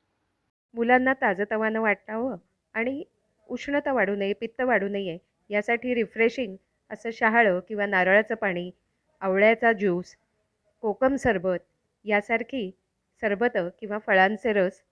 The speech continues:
द्यावेत. मखाणे, साळीच्या लाह्या, ज्वारीच्या लाह्या, मक्याच्या लाह्या या लाह्या थोड्याशा तुपावर गरम करून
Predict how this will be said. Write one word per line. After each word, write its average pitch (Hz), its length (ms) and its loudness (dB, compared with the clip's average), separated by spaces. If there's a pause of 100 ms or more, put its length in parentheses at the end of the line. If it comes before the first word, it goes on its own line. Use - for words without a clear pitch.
(120)
द्यावेत. 165 300 -2 (1160)
मखाणे, 226 580 2 (560)
साळीच्या 226 400 4
लाह्या, 185 340 0 (500)
ज्वारीच्या 214 420 4
लाह्या, 180 400 2 (680)
मक्याच्या 254 440 0
लाह्या 185 360 2 (120)
या 220 200 2
लाह्या 240 440 4 (960)
थोड्याशा 285 560 0
तुपावर 233 540 0
गरम 220 280 2
करून 247 340 0